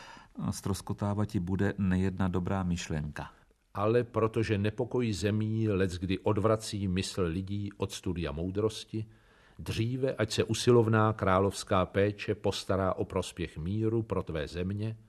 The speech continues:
Speaker 2: a potom ať směle postoupí k zřízení vysokého učení v království, aby duchovní okolních zemí bezpečně přicházeli na toto studium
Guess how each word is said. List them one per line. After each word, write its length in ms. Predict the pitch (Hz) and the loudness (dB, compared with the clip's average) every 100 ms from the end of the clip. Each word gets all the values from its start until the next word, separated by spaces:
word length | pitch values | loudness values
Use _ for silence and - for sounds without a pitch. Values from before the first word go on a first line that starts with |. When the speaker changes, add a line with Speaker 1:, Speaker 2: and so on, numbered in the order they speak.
| _ _ - - - | _ _ -20 -20 -6
Speaker 2:
a 100 | 107 | -2
potom 600 | - 120 131 127 127 131 | 4 4 4 0 -2 -4
ať 180 | - 98 | -4 -4
směle 360 | - 92 107 98 | -2 2 2 2
postoupí 800 | 107 - 120 117 113 117 113 107 | 0 -2 0 -2 -2 -6 -6 -6
k 80 | |
zřízení 720 | - - 110 117 110 117 110 92 | -8 -6 -4 -2 -2 0 0 -2
vysokého 520 | 92 98 - 85 82 | -2 -2 0 -2 -2
učení 400 | 101 - 85 78 | -4 -4 -6 -6
v 60 | |
království, 920 | - 85 90 104 - - 104 107 110 110 _ - - - - | -6 -2 0 -2 -4 -8 -6 -6 -8 -12 _ -20 -20 -20 -8
aby 220 | - 90 | -4 0
duchovní 680 | 87 123 - 127 120 120 120 | 0 0 2 2 2 -2 -2
okolních 560 | 107 - 95 90 85 78 | -4 0 0 0 -4 -4
zemí 480 | 95 101 107 110 98 | -2 -2 -4 -6 -6
bezpečně 680 | 69 110 - - 127 - 120 | -2 -2 -2 -6 -6 -6 -8
přicházeli 760 | - 101 - 101 101 98 98 92 | -6 -6 -2 -2 0 0 0 0
na 120 | 87 | -2
toto 260 | 82 82 | -6 -8
studium 800 | 82 - 98 107 110 113 120 117 | -12 -8 -4 0 0 0 -2 -8